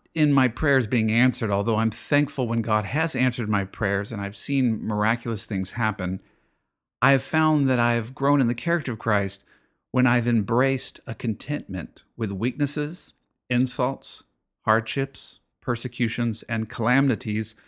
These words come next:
For when I am weak, then I am strong. I have seen the strength of God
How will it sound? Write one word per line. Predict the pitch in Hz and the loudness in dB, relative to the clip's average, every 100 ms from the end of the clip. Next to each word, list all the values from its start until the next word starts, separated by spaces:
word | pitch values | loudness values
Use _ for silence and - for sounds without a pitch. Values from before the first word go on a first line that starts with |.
| _ _ _ _ | _ _ _ _
For | 110 | 0
when | 101 120 165 190 - | 2 2 2 2 0
I | 139 139 | 0 2
am | 139 113 | 2 0
weak, | 87 90 - _ _ _ _ _ _ _ _ | -4 -8 -12 _ _ _ _ _ _ _ _
then | 107 117 110 | -4 0 0
I | 98 | 0
am | 95 | -2
strong. | - - - - _ _ _ _ _ _ _ _ _ _ _ _ _ - | -6 -12 -12 -14 _ _ _ _ _ _ _ _ _ _ _ _ _ 2
I | 120 | 2
have | 107 | 0
seen | - - 165 165 147 | -4 -2 0 2 0
the | 107 | -2
strength | - 160 170 143 | -6 -4 -4 -4
of | 113 | -6
God | 95 87 87 90 | -2 -2 -2 -6